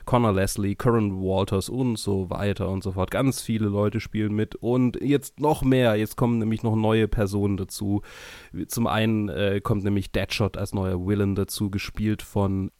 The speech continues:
gespielt von, äh, Esai Morales. Und, äh, außerdem, äh, ein, ein neues Mitglied der Titans, mehr oder weniger. Zwei neue Mit-, eigentlich drei neue Mitglieder. Es kommen viele neue Mitglieder dazu. Ich will auch gar nicht so wahnsinnig viel spoilern, wer alles dazukommt. Ich weiß gar nicht, wie es beworben wurde. Netflix hat nicht wahnsinnig viel beworben. Es hat's einfach irgendwie rausgeschmissen,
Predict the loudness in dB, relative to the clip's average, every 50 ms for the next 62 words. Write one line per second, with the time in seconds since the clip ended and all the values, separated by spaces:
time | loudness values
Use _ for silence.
0 | -20 -10 -4 -2 -2 0 2 0 2 6 6 8 8 6 6 4 4 4 4 2
1 | 4 2 2 2 2 2 0 2 4 4 4 6 6 6 6 6 4 4 4 4
2 | 4 4 6 6 6 4 4 2 2 0 -2 -2 -4 -6 -8 -8 -10 -12 -16 -20
3 | -4 4 8 8 8 8 8 4 4 4 4 4 4 4 4 4 4 4 4 4
4 | 4 4 4 2 2 0 0 2 2 2 2 0 -2 -4 -6 -6 -6 -2 0 0
5 | 2 0 0 0 0 0 2 2 2 2 2 2 0 -2 -2 0 4 4 4 4
6 | 2 0 0 0 0 -4 -4 -2 -2 -2 0 0 0 -2 -2 -2 -2 -2 -4 -2
7 | 0 2 2 4 4 4 2 2 2 0 0 0 -2 0 2 2 4 4 4 4
8 | 4 4 2 2 0 -2 0 0 0 0 0 -2 -6 -2 0 2 2 2 2 0
9 | 0 -2 -4 -4 -6 -8 -6 -2 0 0 0 0 2 2 2 2 2 2 0 0
10 | 0 0 0 0 0 0 -2 -2 _ -4 -2 -2 -2 -4 -4 -8 -8 -4 -2 -2
11 | -2 -2 -4 -4 -4 -4 -6 -6 -6 -6 -6 -6 -4 -4 -2 -2 0 0 -2 -2
12 | -2 -2 -4 -2 -2 -4 -4 -4 -4 -4 -2 -2 0 0 0 0 0 0 0 0
13 | 0 -2 -2 -2 -4 -6 -2 -2 -2 0 0 0 0 0 -2 -4 -6 -6 -6 -8
14 | -10 -10 -8 -4 0 0 0 0 0 -2 0 0 0 -2 -2 -4 -4 -4 -4 -4
15 | -4 0 2 4 2 2 2 0 0 0 0 0 0 0 0 2 0 0 0 0
16 | 0 0 2 0 2 2 0 0 2 0 2 2 2 0 2 2 2 2 4 4
17 | 4 4 4 4 2 0 0 -2 -4 -2 -2 -2 0 0 0 0 2 2 2 4
18 | 4 2 2 0 -2 -4 -4 -2 0 0 0 0 0 -2 -2